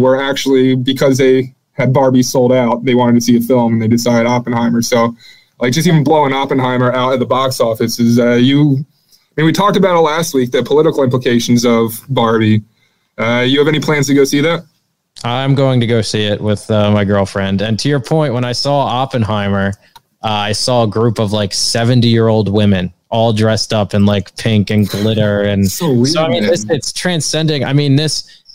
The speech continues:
Speaker 2: if you really think about it, and I understand, you know, people are going all different ways with this politically, but when you really think about it, Barbie was the first, like, empowering image of a woman in a sense, and, and kind of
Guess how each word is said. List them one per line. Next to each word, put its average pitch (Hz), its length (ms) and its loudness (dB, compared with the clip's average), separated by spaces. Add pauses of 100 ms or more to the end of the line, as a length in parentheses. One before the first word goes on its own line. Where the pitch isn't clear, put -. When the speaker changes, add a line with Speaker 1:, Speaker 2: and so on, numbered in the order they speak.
(120)
Speaker 2:
if 135 140 -6
you 196 100 4
really 233 200 4
think 147 240 -2
about 98 300 0
it, 95 120 -2
and 110 100 -2
I 123 120 -2
understand, 113 800 0
you 110 120 -2
know, 104 160 2
people 107 300 0
are 104 80 0
going 104 320 2
all 104 320 2
different 101 340 -4
ways 101 360 2
with 98 120 0
this 101 200 0
politically, 98 640 0 (420)
but 127 260 -2
when 143 140 2
you 165 120 4
really 226 200 2
think 202 180 -4
about 156 160 0
it, 110 100 -2
Barbie 151 300 0
was 143 220 -2
the 120 100 -2
first, 131 540 -2
like, 113 340 0
empowering 117 800 0
image 104 460 0
of 104 140 0
a 101 40 0
woman 101 340 0 (440)
in 127 120 2
a 120 40 2
sense, 107 380 -4
and, 107 140 2
and 107 440 -2
kind 117 280 0
of 104 260 -4